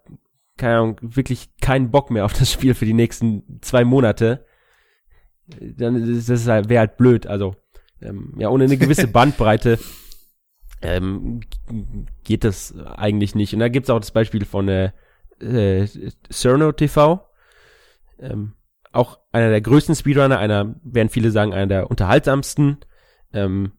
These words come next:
Speaker 1: der halt auch bandbreitenmäßig sehr, sehr gut aufgestellt ist, aber in viele Spiele halt nicht so tief reingeht, weil du hast halt nur begrenzt Zeit, du kannst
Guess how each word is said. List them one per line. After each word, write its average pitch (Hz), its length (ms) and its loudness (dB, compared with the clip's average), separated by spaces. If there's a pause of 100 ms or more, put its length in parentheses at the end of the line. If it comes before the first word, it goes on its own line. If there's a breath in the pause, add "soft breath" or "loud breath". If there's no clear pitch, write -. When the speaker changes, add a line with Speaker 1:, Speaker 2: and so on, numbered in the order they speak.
(640)
Speaker 1:
der 127 160 4
halt 120 120 4
auch 135 320 4 (460)
bandbreitenmäßig 113 880 0
sehr, 110 420 2
sehr 107 240 -2
gut 104 120 -2
aufgestellt 120 560 0
ist, - 220 -6 (1500 soft breath)
aber 131 200 4
in 127 80 4
viele 160 260 4
Spiele 131 360 2
halt - 440 -2 (340)
nicht - 400 0 (120)
so 123 160 0
tief - 360 -2
reingeht, 110 540 2 (480)
weil 107 100 -2
du 123 60 2
hast 120 100 0
halt 123 80 -2
nur 127 100 2
begrenzt 120 340 -2
Zeit, 131 220 2
du 120 80 -2
kannst 110 360 -6